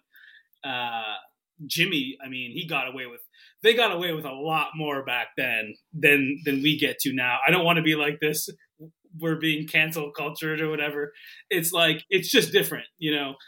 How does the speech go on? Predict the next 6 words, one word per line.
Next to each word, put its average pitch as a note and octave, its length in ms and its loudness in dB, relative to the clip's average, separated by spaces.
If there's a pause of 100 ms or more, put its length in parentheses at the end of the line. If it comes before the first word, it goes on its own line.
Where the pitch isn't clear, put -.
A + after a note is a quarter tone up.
(240)
because D#3+ 640 -2
Jimmy G3 300 2
went E3 220 -4
pretty D3 240 -4
hard. C#3 400 -4 (380)
Riggle, F#3+ 500 4